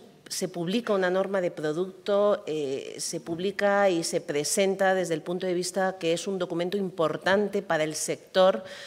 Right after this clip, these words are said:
para el sector nacional, para el impulso de mercado, para la competitividad. Realmente creo que,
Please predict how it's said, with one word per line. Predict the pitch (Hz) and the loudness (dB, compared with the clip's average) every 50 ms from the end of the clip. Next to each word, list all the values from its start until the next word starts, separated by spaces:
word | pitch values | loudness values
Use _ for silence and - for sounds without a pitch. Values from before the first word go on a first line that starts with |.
| - - - | -18 -8 -2
para | - 170 160 | 2 2 2
el | 143 | 2
sector | - 175 151 - - 190 190 | 0 -4 -2 0 2 2 2
nacional, | 196 190 180 - 160 160 180 185 185 185 190 190 | 2 -2 -2 -2 0 2 4 6 6 6 4 2
para | 185 - 160 156 151 | -2 -2 0 0 0
el | 147 147 | 0 -2
impulso | 147 151 147 - 196 196 - 214 | -4 -4 -2 -2 -2 -2 0 0
de | 190 | 0
mercado, | 175 156 151 151 - 175 175 175 180 185 180 | 2 2 0 2 2 2 4 4 4 2 2
para | 180 170 160 156 | 2 2 2 2
la | 156 156 151 | 2 0 -2
competitividad. | - 165 156 156 156 151 147 151 147 - 151 147 151 156 165 175 185 208 - - - - - - - - - - - - | -2 -4 -4 -2 -4 -4 -6 -6 -8 -6 -4 -2 2 4 4 4 4 2 0 -8 -16 -16 -16 -16 -16 -16 -18 -16 -10 -2
Realmente | - 185 185 175 180 196 214 214 214 220 214 - | 2 6 8 8 8 8 6 6 4 2 2 2
creo | 226 208 208 208 220 214 | 4 6 6 6 6 4
que, | 214 196 180 170 165 160 156 151 151 147 143 151 | 4 2 2 4 4 4 4 2 2 0 -2 -2